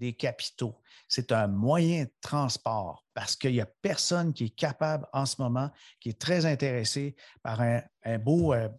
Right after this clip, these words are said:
un beau sac à dos en, en, en toile qui peut durer dix ans pour faire du hiking dans les Rocheuses,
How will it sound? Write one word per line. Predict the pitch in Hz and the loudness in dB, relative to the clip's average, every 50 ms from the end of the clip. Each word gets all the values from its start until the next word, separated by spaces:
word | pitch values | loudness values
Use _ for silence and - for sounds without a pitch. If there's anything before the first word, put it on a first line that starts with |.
| _ _ - | _ _ -4
un | 113 | -2
beau | 120 139 180 156 | 0 2 2 0
sac | 123 - 143 135 - | 0 -2 -4 -4 -4
à | 139 123 117 | -4 -2 -2
dos | 131 143 143 139 | -2 -2 -2 -2
en, | 123 113 110 - | -2 -4 -4 -6
en, | - 117 110 - - 113 110 | -6 -8 -8 -6 -6 -6 -6
en | 101 | -6
toile | - - 123 127 127 139 147 127 107 101 | -4 -2 -2 0 0 0 -2 -2 -2 -4
qui | - - - | -6 -10 -8
peut | - 120 120 117 110 | -4 -2 -2 0 -2
durer | 104 113 117 110 120 139 | -2 -2 -2 0 0 -2
dix | 131 117 107 107 123 120 113 123 | -2 -2 -4 -2 -2 0 0 0
ans | 123 131 139 139 131 | 0 -2 -2 -4 -6
pour | - 104 - | -8 -10 -4
faire | - 123 127 | -2 0 0
du | 123 117 120 117 | 0 -2 -2 -2
hiking | 107 107 104 98 - 135 139 147 151 147 127 117 104 101 | -2 -4 -6 -6 -6 -4 -4 -2 -2 -2 -2 -2 -4 -2
dans | 92 113 | -2 -2
les | 113 | -2
Rocheuses, | 110 110 107 101 - - 139 147 165 156 131 120 | -2 -2 -4 -4 -4 -6 -6 -6 -6 -6 -8 -8